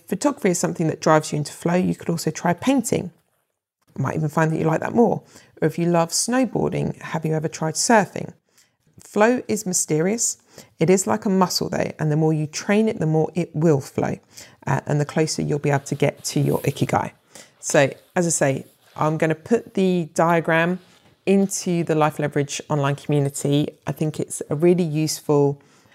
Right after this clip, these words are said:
uh, diagram to keep coming back to when you're looking at trying to find the meeting point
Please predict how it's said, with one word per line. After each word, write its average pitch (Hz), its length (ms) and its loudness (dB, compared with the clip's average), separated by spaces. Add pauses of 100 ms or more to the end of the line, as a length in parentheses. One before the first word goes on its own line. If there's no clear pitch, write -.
(160)
uh, 151 100 0
diagram 151 480 2
to - 100 -10
keep - 240 -4
coming 165 240 -2
back 143 300 0
to 139 220 -6
when 147 200 0
you're 147 160 2
looking 160 440 0
at - 440 -2 (480)
trying 180 340 2
to 165 340 -6
find 151 720 -2 (440)
the 147 140 0
meeting 175 440 4
point - 580 -4